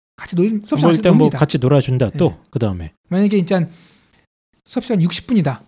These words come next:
Speaker 2: 음.
Speaker 1: 그럼 한 일이십 분을 놉니다.
Speaker 2: 음.
Speaker 1: 나만 떠들어봤자 이게 안 먹히거든요.
Speaker 2: 네.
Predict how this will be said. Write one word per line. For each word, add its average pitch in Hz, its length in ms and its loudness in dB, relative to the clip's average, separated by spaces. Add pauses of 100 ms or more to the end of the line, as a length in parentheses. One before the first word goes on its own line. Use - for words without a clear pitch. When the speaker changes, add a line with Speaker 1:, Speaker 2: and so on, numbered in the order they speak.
Speaker 2:
음. 92 200 -12
Speaker 1:
그럼 151 200 -6
한 185 300 -4 (380)
일이십 311 400 2
분을 196 180 -2
놉니다. 151 400 -2 (200)
Speaker 2:
음. 87 260 -10 (800)
Speaker 1:
나만 214 340 2
떠들어봤자 233 540 0
이게 151 80 -2
안 139 140 -4
먹히거든요. 135 540 -8
Speaker 2:
네. 98 420 -8